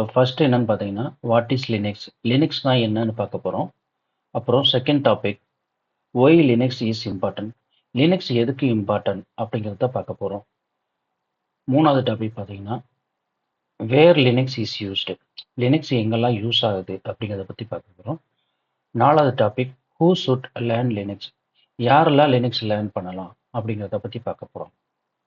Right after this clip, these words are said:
<clears throat> ஓகே, வாங்க நம்ம வீடியோக்குள்ள போலாம் ஃபர்தரா.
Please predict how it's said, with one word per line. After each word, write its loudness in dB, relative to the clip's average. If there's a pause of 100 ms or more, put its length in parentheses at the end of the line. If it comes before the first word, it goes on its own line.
(120)
<clears throat> 2 (1900)
ஓகே, 2 (500)
வாங்க 2 (540)
நம்ம 0
வீடியோக்குள்ள 0
போலாம் -4 (340)
ஃபர்தரா. -2